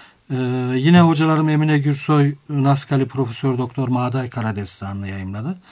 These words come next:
Vesaire destanlar Türkiye'de yayımlanmaya devam ediyor ama, e, dediğim gibi destanlar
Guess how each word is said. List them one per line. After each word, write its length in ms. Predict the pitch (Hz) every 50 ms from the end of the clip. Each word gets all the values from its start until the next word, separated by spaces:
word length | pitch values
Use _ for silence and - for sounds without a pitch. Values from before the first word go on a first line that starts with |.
| - - - - - - _ -
Vesaire 640 | 143 180 208 208 - 233 233 214 214 202 208 196
destanlar 560 | 185 190 180 185 - 196 190 185 190 190 180
Türkiye'de 380 | - - 185 180 - 185 185 180
yayımlanmaya 680 | 180 180 175 175 175 170 175 170 170 170 175 175 175 165
devam 300 | 175 175 202 220 214 214
ediyor 240 | 202 214 226 240
ama, 280 | 254 240 208 175 139 139 - - - - - - _ - - - - _ _ _ _ _ _ _ _ _ - -
e, 40 | 160 165 170 170 170 175 175 147
dediğim 360 | 180 180 160 190 208 233 226
gibi 320 | 185 185 175 180 220 247 - - - - _ _ _ _ _ _ _ _ _ _ _ _ _ _ _ _ _ _ _ - - _ _ - 110 110 _ _ _ _ _ _
destanlar 840 | 180 143 139 160 170 170 - - 190 185 196 208 226 240 - 165 143